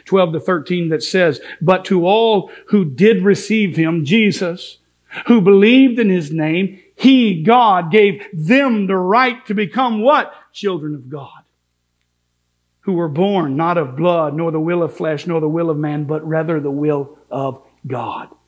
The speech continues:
God is in control of salvation. It is God who saves, and it is God who gives the right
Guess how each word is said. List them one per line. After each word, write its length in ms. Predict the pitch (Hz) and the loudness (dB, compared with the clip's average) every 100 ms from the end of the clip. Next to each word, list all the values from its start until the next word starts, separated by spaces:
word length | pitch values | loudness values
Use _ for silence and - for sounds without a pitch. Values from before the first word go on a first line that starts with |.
| _ _ - | _ _ -8
God 460 | 147 185 196 180 151 - - | -2 0 2 0 -2 -12 -2
is 400 | 170 160 131 - | 0 0 -4 -4
in 300 | 170 170 147 | 0 0 -2
control 800 | - 143 - - 147 123 113 92 _ _ _ _ _ _ _ - | -6 -10 -10 -4 -4 -4 -8 -16 _ _ _ _ _ _ _ -12
of 100 | 143 | -10
salvation. 800 | - 123 117 117 113 - 104 _ _ _ _ _ _ _ _ _ _ _ | -10 -12 -12 -12 -12 -12 -16 _ _ _ _ _ _ _ _ _ _ _
It 140 | 214 190 | 0 2
is 160 | 156 | 0
God 460 | 143 180 196 202 175 | 0 0 2 2 2
who 140 | 180 | 0
saves, 500 | 165 - 196 196 170 | 0 0 2 2 0
and 100 | 180 | -4
it 100 | 175 | -4
is 180 | 165 147 | -4 -6
God 420 | 156 185 202 196 | -2 -2 -2 -2
who 100 | 175 | -2
gives 420 | 156 143 202 190 | -2 0 2 0
the 140 | 147 170 | -4 -4
right 400 | 156 185 196 | 0 0 0